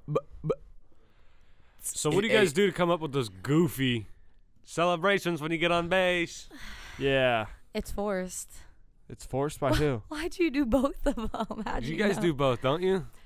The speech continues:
Speaker 4: Yeah, okay, so we do this, these,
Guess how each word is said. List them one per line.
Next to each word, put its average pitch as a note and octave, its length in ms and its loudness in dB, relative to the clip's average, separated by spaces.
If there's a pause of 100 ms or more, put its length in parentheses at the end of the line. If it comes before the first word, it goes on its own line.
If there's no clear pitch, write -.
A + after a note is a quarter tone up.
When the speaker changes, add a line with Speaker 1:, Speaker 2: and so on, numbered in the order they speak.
(160)
Speaker 4:
Yeah, A3 320 2
okay, A3 220 -4
so A3 140 -6
we G#3 160 -4
do G#3+ 220 -4
this, G3+ 600 -4 (720)
these, A3 880 -8